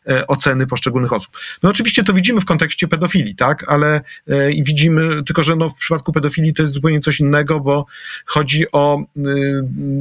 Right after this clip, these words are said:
wymazywanie z pamięci, no, tych osób, które, e, po prostu były przestępcami czy kryły, e, przestępców. Ale czy, e, ze względu na to, że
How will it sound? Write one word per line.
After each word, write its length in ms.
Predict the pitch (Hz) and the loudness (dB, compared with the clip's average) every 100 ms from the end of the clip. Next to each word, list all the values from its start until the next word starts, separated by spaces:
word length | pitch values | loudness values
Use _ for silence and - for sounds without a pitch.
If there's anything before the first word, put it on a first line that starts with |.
| 131 127 | -2 2
wymazywanie 760 | 160 147 143 135 147 156 151 | 4 4 2 2 2 2 0
z 60 | - | 0
pamięci, 800 | 139 139 147 147 - 143 139 131 | -2 0 0 0 0 0 -2 -2
no, 80 | 143 | -2
tych 180 | 156 147 | 0 -2
osób, 260 | 139 147 | -2 -4
które, 300 | - 143 139 139 - - - | -2 2 2 0 -18 -20 -6
e, 100 | 147 | -2
po 120 | 143 | -2
prostu 280 | 131 143 143 | -2 -4 0
były 220 | 143 156 | 2 2
przestępcami 760 | 139 143 - 139 - 139 139 139 | 2 -2 0 -2 0 0 0 -2
czy 260 | - 139 135 | -2 -2 0
kryły, 400 | 156 156 117 - - - - - | 2 4 2 -2 -20 -20 -18 -6
e, 360 | 123 123 123 | -4 -2 -2
przestępców. 540 | - 131 131 107 95 - | -2 -2 0 -2 -4 -4
Ale 200 | 151 156 | 0 0
czy, 160 | - 170 | 0 0
e, 120 | 160 - 147 143 143 135 - 139 | 0 -2 0 2 0 -2 -8 -4
ze 180 | 131 | -2
względu 320 | 143 175 226 220 | 0 0 0 2
na 160 | 185 | 2
to, 160 | 185 165 | 2 2
że 200 | 170 | 2